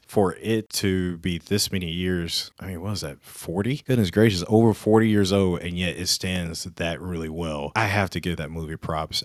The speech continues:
and I enjoyed it. I know I only gave it two viewings. I would say if you're a fan of horror or if you're a fan of sci-fi, I think it's worth a watch.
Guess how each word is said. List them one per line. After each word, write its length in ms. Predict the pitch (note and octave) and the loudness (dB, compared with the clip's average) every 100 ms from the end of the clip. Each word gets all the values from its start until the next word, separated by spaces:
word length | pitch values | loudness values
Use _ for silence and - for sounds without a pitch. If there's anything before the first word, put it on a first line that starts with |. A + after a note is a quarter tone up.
| - | -6
and 400 | F#2 F2 E2 D#2+ | -4 -4 -4 -4
I 160 | G2 A#2 | 4 6
enjoyed 380 | A#2 G#2+ G#2+ | 6 6 4
it. 80 | G2+ | 2
I 80 | F#2+ | 0
know 220 | G2 G#2 | 0 4
I 80 | G2+ | 4
only 180 | G2+ G2 | 4 2
gave 220 | F2 F#2+ | 2 0
it 60 | F2+ | 0
two 220 | - G2+ | 0 0
viewings. 480 | F2+ F#2 F2+ F2+ F2+ - | 2 0 -2 -4 -8 2
I 120 | G2+ | 6
would 120 | A2+ | 8
say 500 | G#2+ A#2 G#2+ G2+ G2 F#2 _ - | 6 6 6 6 4 2 _ -4
if 120 | G2+ | 2
you're 140 | G2 | 2
a 60 | F#2 | 4
fan 200 | A#2 A#2 | 4 4
of 100 | A2 | 4
horror 500 | A2 G#2+ G#2 G2+ F#2 | 4 6 8 6 4
or 40 | |
if 80 | E2+ | 0
you're 120 | F#2 | -2
a 80 | F2+ | 0
fan 140 | G2 | 0
of 40 | F2+ | 0
sci-fi, 680 | - F2 F2 F2+ F2 E2+ D#2+ | 0 -2 -2 -2 -2 -4 -2
I 140 | F#2 | -2
think 200 | - G2+ | 0 0
it's 240 | F#2 - - - | 0 -4 -8 -6
worth 240 | F#2+ F#2+ | 0 0
a 60 | F#2+ | 0
watch. 420 | F2 F2 E2+ - | 0 0 -2 -4